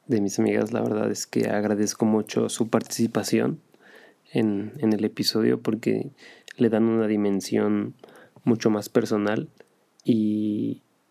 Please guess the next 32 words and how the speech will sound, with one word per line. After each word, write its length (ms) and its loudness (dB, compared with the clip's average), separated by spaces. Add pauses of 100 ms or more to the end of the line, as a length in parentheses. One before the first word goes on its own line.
mucho 240 0
más 220 0
real 480 0 (460)
a 220 0
los 240 0
datos, 440 -2
¿no? 200 -2 (720)
La 160 0
verdad 280 0
es 220 -4
que 500 -2 (880)
siento 200 4
que 80 -2
es 40 -10
súper 220 2
importante 600 0
establecer 520 0
esta 220 -2
conversación 600 -2
que 220 -4
yo 140 0
decía 520 -2
con 160 -4
las 120 -4
mujeres, 380 -2
porque, 500 -2
pues, 200 0
finalmente 440 2
de 140 0
ahí 220 0
es 120 0
donde 420 0